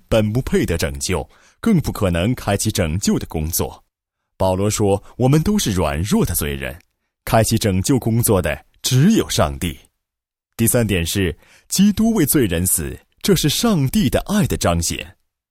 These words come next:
第八节说，“唯有基督在我们还做罪人的时候为我们死，神的爱就在此向我们显明了。”千万不要认为天父只是发怒，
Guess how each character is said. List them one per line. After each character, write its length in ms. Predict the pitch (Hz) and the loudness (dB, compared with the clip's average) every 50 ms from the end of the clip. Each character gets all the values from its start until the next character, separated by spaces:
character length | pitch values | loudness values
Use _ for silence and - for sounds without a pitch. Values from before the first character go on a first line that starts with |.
| _ _ _ _ _ _ _ _ | _ _ _ _ _ _ _ _
第 100 | - 98 | -2 -2
八 160 | - 98 92 | 0 0 0
节 160 | 90 - 76 71 | 0 -2 -4 -6
说 300 | - 87 71 64 - - _ _ _ _ _ _ _ - | -6 -6 -6 -6 -8 -14 _ _ _ _ _ _ _ -2
，“唯 260 | 104 110 120 135 143 | 2 2 4 4 4
有 160 | 127 107 98 | 4 2 2
基 240 | 98 - 113 117 117 | 0 0 0 0 0
督 320 | - 120 120 127 131 123 - - _ | 0 2 2 2 2 0 -2 -6 _
在 180 | - - 123 107 | -2 0 2 2
我 100 | 92 87 | 2 2
们 120 | 95 95 | 0 0
还 180 | - - 101 113 | 0 0 -2 0
做 160 | - 151 143 | 2 0 0
罪 320 | - - 226 240 185 127 | 0 0 0 2 2 2
人 140 | 104 98 95 | 2 2 0
的 80 | 95 92 | 0 -2
时 180 | - - 90 | -2 -4 -4
候 140 | 85 92 92 | -2 0 0
为 200 | 95 101 98 82 | 0 0 0 0
我 140 | 76 80 78 | -2 -2 -2
们 160 | 73 85 98 | -2 0 0
死， 420 | 92 - - 78 71 71 73 76 - _ _ _ _ _ | 0 -2 -2 -4 -6 -8 -10 -10 -12 _ _ _ _ _
神 360 | - - - - 120 127 156 156 | -8 -4 -2 0 2 2 2 2
的 120 | 180 185 - - | 2 0 0 0
爱 320 | 214 233 208 131 95 82 - - _ _ _ _ | 0 2 2 2 2 0 -2 -6 _ _ _ _
就 180 | - - 113 107 | -2 0 0 2
在 320 | 110 - 208 214 175 113 98 | 2 2 2 2 2 2 0
此 460 | - - - 78 69 67 71 80 85 - - _ | 0 -2 -2 -2 -4 -4 -4 -4 -6 -6 -10 _
向 320 | - - 131 120 104 90 78 | -6 0 2 2 2 2 0
我 100 | 73 71 | -2 -2
们 120 | 76 85 | -2 -2
显 240 | - - 95 76 - | -2 -2 -2 -4 -4
明 220 | 60 64 64 64 65 | -6 -10 -10 -8 -8
了。” 260 | 73 78 - - _ _ _ _ _ _ _ _ _ _ _ _ _ | -10 -10 -12 -14 _ _ _ _ _ _ _ _ _ _ _ _ _
千 360 | - - - 117 104 98 98 | -8 -4 0 0 2 2 2
万 180 | 98 98 87 80 | 2 0 0 0
不 120 | 73 87 | 0 0
要 140 | 87 85 85 | 0 0 0
认 200 | 87 95 87 80 78 | 0 0 0 -2 -2
为 300 | 78 76 78 90 101 - - _ | -2 -2 0 -2 -2 -2 -6 _
天 260 | - - 139 123 120 117 | -4 0 0 2 0 0
父 160 | - 120 107 | 0 -2 -2
只 260 | - - 95 92 98 | -2 0 0 0 0
是 140 | - - 170 | 2 0 0
发 280 | - - 90 80 71 73 | 0 0 0 0 0 -2
怒， 240 | 85 90 71 - | -2 -4 -4 -6